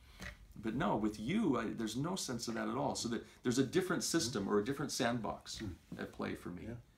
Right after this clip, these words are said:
Speaker 1: And that's why it's really curious for me to, uh, to engage with you in
Speaker 2: Mm.
Speaker 1: this conversation. Can, can you recall? I
Speaker 2: Mm.
Speaker 1: mean, like, is, is there anything of, um, of these topics of story, of
Speaker 2: Mm.
Speaker 1: system, of, of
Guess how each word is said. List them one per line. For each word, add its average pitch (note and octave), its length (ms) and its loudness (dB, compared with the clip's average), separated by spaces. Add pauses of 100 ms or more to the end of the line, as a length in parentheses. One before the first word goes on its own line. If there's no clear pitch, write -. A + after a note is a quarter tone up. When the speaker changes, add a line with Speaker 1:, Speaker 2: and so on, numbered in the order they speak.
(160)
Speaker 1:
And G#2 120 -2
that's B2 180 0
why C3 140 2
it's G#2+ 140 -2
really B2 160 2
curious A#2 460 0
for - 160 -6
me F#2 300 -6 (580)
to, G2 360 -4
uh, F#2+ 200 -6
to G2 140 -8
engage G#2 400 -2
with - 160 -12
you F#2 60 -6
in F#2 80 -4
Speaker 2:
Mm. - 20 -6
Speaker 1:
this - 120 -8
conversation. - 760 -8 (1160)
Can, - 220 2
can A#2+ 180 2
you D3 160 2
recall? A3 500 2
I G3+ 40 2
Speaker 2:
Mm. F3+ 40 0
Speaker 1:
mean, D#3+ 140 0
like, - 360 0 (240)
is, B2+ 240 -2
is A#2+ 180 0
there C3+ 140 6
anything D#3+ 540 2
of, B2 220 2
um, A#2+ 360 4 (800)
of A2+ 120 -2
these B2 200 4
topics - 640 -2
of - 120 -4
story, G#2+ 560 2
of F#2+ 120 -6
Speaker 2:
Mm. - 20 -8
Speaker 1:
system, G#2 580 -4
of, F#2 140 -6 (580)
of G2 140 -6